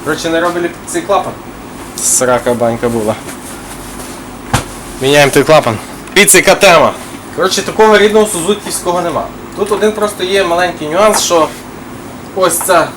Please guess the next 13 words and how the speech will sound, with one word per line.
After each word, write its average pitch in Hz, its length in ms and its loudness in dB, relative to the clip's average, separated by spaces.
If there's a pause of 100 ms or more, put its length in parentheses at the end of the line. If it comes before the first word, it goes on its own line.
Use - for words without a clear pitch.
(1400)
цей 151 160 -4
вхід 214 300 -6 (420)
дуже 165 200 -4
грубий 147 280 -2
має 135 200 -2
шланг. 117 260 -6 (720)
Інакше - 300 -2
вакуумники 160 480 0
не 151 80 -4
підійдуть. 131 440 -6
Це 185 180 0
від 180 140 -2
Ямахи. 127 380 -2